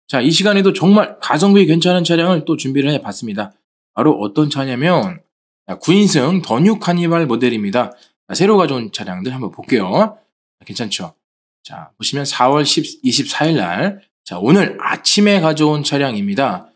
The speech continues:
자, 이천구십만 원이고 이십 년식이죠? 그리고 십일만 킬로 정도 주행을 했습니다. 자, 노블레스 스페셜 등급이고 가격이 일단 굉장히 싸죠? 아마 이 차량은 이번 주나, 어, 주말에 아니면 다음 주까지는 판매가 될 것 같아요.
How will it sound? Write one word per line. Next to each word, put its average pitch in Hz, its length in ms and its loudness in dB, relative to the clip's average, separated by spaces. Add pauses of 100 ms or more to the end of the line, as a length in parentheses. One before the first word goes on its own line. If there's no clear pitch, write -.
(220)
자, 117 140 -4
이천구십만 175 680 0
원이고 120 600 -2 (240)
이십 190 220 4
년식이죠? 185 500 0
그리고 107 180 -8
십일만 160 460 -4
킬로 92 260 -14
정도 92 240 -4
주행을 101 260 -6
했습니다. 107 400 -8 (280)
자, 104 40 -10
노블레스 175 460 4
스페셜 - 340 -2
등급이고 123 540 -4 (200)
가격이 185 380 0
일단 196 240 2
굉장히 160 320 0
싸죠? 170 640 -2 (420)
아마 147 200 0
이 139 140 -2
차량은 160 640 0
이번 170 400 0
주나, 170 760 0 (240)
어, 104 100 -14
주말에 147 540 0
아니면 101 260 -8
다음 143 360 -4
주까지는 160 480 -6
판매가 208 320 -6
될 - 100 2
것 143 100 -6
같아요. 95 300 -10